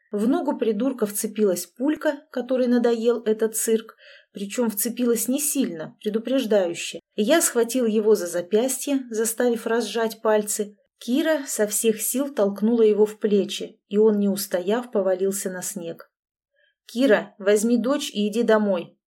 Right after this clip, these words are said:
сказал я. «Не надо, Ген», — она повернулась ко мне. «Не стоит он того. Мы просто поговорим. Иди», — кивнул на коляску.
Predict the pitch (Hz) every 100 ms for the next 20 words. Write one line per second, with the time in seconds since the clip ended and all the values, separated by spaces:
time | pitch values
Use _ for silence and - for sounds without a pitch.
0 | _ - - 180 180 170 165 165 165 _
1 | _ _ _ - 233 277 311 330 233 208
2 | 202 247 202 - _ _ 190 196 202 208
3 | 208 208 208 190 - - 196 185 175 _
4 | _ - 262 285 - 339 294 220 196 196
5 | 190 175 175 - _ _ _ 233 277 294
6 | 330 - - 269 311 330 294 202 170 -
7 | - 254 240 254 202 - _ _ - 202
8 | 202 196 190 190 190 185 175 - -